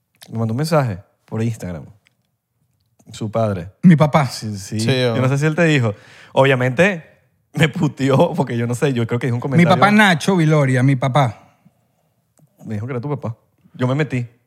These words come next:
Speaker 1: en su Instagram y salía que sí contigo, no sé, güey.
Speaker 2: Ah, tienes que mostrarme el Instagram, porque
Speaker 1: No
Speaker 2: si
Speaker 1: me
Speaker 2: alguien te
Speaker 1: acuerdo,
Speaker 2: escribió
Speaker 1: tengo
Speaker 2: que era
Speaker 1: que,
Speaker 2: mi papá.
Speaker 1: tengo que mostrar, tengo que, tengo que chequear el Instagram, pero no me acuerdo cómo es su Instagram ni nada.
Speaker 2: Ok.
Speaker 1: Pero yo dije, yo me lo tomé,
Speaker 3: Cu-,
Speaker 1: coño.
Speaker 3: ¿cuál es el user?
Speaker 1: Es un se-, o sea, se me está escribiendo un señor y me lo, me, me lo como que,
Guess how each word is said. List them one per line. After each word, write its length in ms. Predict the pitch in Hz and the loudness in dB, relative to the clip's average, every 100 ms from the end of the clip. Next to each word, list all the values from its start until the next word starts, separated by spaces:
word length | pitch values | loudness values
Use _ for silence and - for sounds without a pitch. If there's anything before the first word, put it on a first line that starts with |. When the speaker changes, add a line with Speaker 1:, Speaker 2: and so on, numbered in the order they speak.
| _ _ _ - | _ _ _ -8
Speaker 1:
en 120 | 127 | -6
su 160 | 120 113 | -4 -2
Instagram 360 | 120 139 160 156 | -2 0 -2 -2
y 60 | |
salía 260 | 113 98 98 | -4 -6 -6
que 100 | 127 | -8
sí 80 | 120 | -10
contigo, 420 | 95 87 104 95 | -12 -10 -10 -10
no 80 | 110 | -10
sé, 200 | 107 98 | -6 -6
güey. 160 | 90 156 | 0 0
Speaker 2:
Ah, 60 | |
tienes 200 | 135 139 | 2 2
que 80 | 127 | 2
mostrarme 380 | 196 170 160 165 | 2 2 2 4
el 60 | 202 | 4
Instagram, 240 | 185 165 | 4 2
porque 180 | 156 147 | 4 4
Speaker 1:
No 80 | 147 | 6
Speaker 2:
si 60 | |
Speaker 1:
me 80 | 151 | 6
Speaker 2:
alguien 300 | 165 170 160 | 6 6 4
te 60 | 185 | 6
Speaker 1:
acuerdo, 80 | 165 | 4
Speaker 2:
escribió 220 | 185 170 | 4 4
Speaker 1:
tengo 0 | |
Speaker 2:
que 80 | 196 | 4
era 120 | 208 | 4
Speaker 1:
que, 80 | 226 | 4
Speaker 2:
mi 60 | |
papá. 140 | 165 160 | 4 4
Speaker 1:
tengo 140 | 170 196 | 4 4
que 80 | 196 | 2
mostrar, 400 | 160 156 151 170 | 0 2 2 2
tengo 160 | 160 | 0
que, 160 | 165 190 | 0 -2
tengo 220 | 156 151 | 0 0
que 100 | 185 | -2
chequear 300 | 170 143 143 | -4 0 0
el 80 | 160 | 0
Instagram, 420 | 175 170 180 180 | -2 0 0 0
pero 120 | 160 | -2
no 60 | 131 | -4
me 60 | 127 | 0
acuerdo 260 | 151 143 | 2 0
cómo 140 | 147 147 | 0 -8
es 40 | |
su 100 | 143 | -4
Instagram 340 | 147 143 143 131 | -4 -2 -4 -4
ni 60 | |
nada. 260 | 113 143 165 156 | 0 0 0 0
Speaker 2:
Ok. 180 | 160 151 151 165 - - | 2 4 4 2 0 -4
Speaker 1:
Pero 200 | - 147 | 2 2
yo 160 | 139 139 | 4 4
dije, 400 | 139 147 170 170 | 2 4 4 2
yo 80 | 147 | 2
me 60 | 143 | 2
lo 60 | |
tomé, 80 | 185 | 2
Speaker 3:
Cu-, 60 | 151 | 0
Speaker 1:
coño. 160 | 147 139 | 2 4
Speaker 3:
¿cuál 140 | 165 | 4
es 100 | 196 | 2
el 160 | 175 165 | 2 -2
user? 300 | 143 120 113 | -2 -6 -6
Speaker 1:
Es 60 | |
un 120 | 120 120 | -6 -4
se-, 200 | 147 151 | -4 -6
o 60 | 113 | -2
sea, 340 | 151 131 98 | 0 0 -4
se 100 | 110 | -8
me 80 | 107 | -6
está 100 | 113 | -6
escribiendo 220 | 110 110 | -6 -4
un 60 | 123 | -2
señor 400 | 139 139 151 160 | 0 2 2 2
y 100 | 160 | 2
me 80 | |
lo, 140 | 135 113 | 0 0
me, 180 | 110 107 | -2 -2
me 160 | 113 113 | -2 0
lo 140 | 104 | 0
como 160 | 104 98 | -2 -4
que, 240 | 104 92 | -4 -4